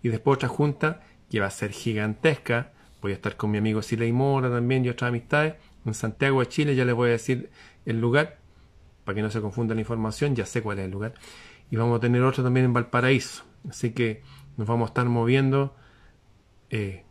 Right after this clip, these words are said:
con nuestro clan, ¿eh? No me gusta mucho la palabra tribu.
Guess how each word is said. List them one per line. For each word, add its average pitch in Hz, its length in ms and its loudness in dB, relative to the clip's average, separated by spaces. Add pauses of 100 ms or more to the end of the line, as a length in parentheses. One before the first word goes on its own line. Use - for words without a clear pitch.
(120)
con 113 160 0
nuestro 107 500 -2 (840)
clan, 104 420 0 (100)
¿eh? 143 200 -4 (800)
No 113 80 -2
me 117 80 0
gusta 117 240 -4
mucho 131 240 2
la 131 60 2
palabra 127 420 2
tribu. 104 400 -2